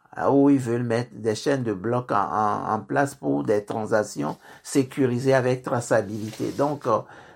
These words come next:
nous sommes de plus en plus pris. Mais bon, ça viendra aussi dans, dans les pays, euh, en voie de développement, ça c'est sûr. Mais ici, les choses sont bien avancées,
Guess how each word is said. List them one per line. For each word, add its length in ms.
nous 200
sommes 420
de 120
plus 340
en 140
plus 320
pris. 340
Mais 200
bon, 320
ça 220
viendra 520
aussi 280
dans, 400
dans 180
les 140
pays, 460
euh, 60
en 140
voie 220
de 120
développement, 600
ça 180
c'est 180
sûr. 400
Mais 240
ici, 560
les 200
choses 400
sont 200
bien 400
avancées, 680